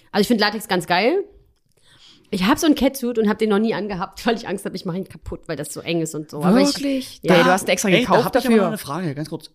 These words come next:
Speaker 3: Findest du dich selber, dass Dessous dazugehören bei einer Frau? Oder macht sie das selber geil, wenn du so geil aussiehst in Dessous?
Speaker 1: Ähm, also für Fotos mach ich das.
Speaker 3: Das ist klar. Hm.
Speaker 1: Aber sonst trage ich ja nie einen B H oder so. Also ich persönlich, wenn ich jetzt mit einem Typen mich treffe,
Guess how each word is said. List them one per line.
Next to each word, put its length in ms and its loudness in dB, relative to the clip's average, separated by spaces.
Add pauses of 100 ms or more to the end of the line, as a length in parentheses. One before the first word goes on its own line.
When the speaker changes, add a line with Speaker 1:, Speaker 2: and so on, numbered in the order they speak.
(140)
Speaker 3:
Findest 320 -8
du 40 -10
dich 160 -4
selber, 380 -6
dass 300 -8
Dessous 480 -6
dazugehören 580 -6
bei 60 -8
einer 160 -12
Frau? 320 -12
Oder 180 -6
macht 220 -4
sie 80 -6
das 100 -4
selber 280 -8
geil, 260 -10
wenn 80 -8
du 80 -4
so 100 -4
geil 160 -6
aussiehst 360 -10
in 80 -10
Dessous? 420 -12 (880)
Speaker 1:
Ähm, 1040 0 (540)
also 180 -2
für 180 -4
Fotos 400 -4
mach 140 0
ich 120 -8
das. 520 -6
Speaker 3:
Das 140 0
ist 140 -4
klar. 220 -4 (100)
Hm. 140 -2
Speaker 1:
Aber 200 6
sonst 320 0
trage 200 -2
ich 120 -6
ja 140 -16
nie 160 -8
einen 100 -10
B 140 -12
H 180 -2
oder 180 0
so. 120 -10
Also 180 -10
ich 240 -4
persönlich, 560 2
wenn 120 -2
ich 60 -4
jetzt 180 -2
mit 80 -2
einem 100 -6
Typen 400 -4
mich 160 -6
treffe, 360 -10